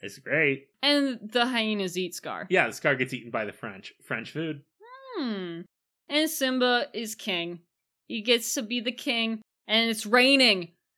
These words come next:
Speaker 2: They're like, "Simba, you're gonna be king." And as he starts to go up Pride Rock, it starts raining. God is crying tears of joy. His boy is back. And it's,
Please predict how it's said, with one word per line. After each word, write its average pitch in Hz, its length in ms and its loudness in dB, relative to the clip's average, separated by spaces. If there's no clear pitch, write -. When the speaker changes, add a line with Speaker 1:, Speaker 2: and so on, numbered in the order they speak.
Speaker 2:
They're 240 120 4
like, 233 220 6
"Simba, 240 380 0
you're 220 200 2
gonna 214 140 2
be 202 120 -4
king." 208 280 -2
And 180 160 -4
as 214 260 6
he 240 120 -2
starts - 540 -2
to 214 280 -6
go 190 300 2
up 190 340 -4
Pride 190 280 0
Rock, 180 400 -2
it 220 120 -10
starts 196 300 -4
raining. 170 380 -6
God 214 360 8
is 190 140 -2
crying 196 460 2
tears 208 360 0
of 180 120 -6
joy. 190 360 2
His 202 240 2
boy 214 340 6
is 165 140 -2
back. 180 540 0
And 226 300 4
it's, 233 240 -2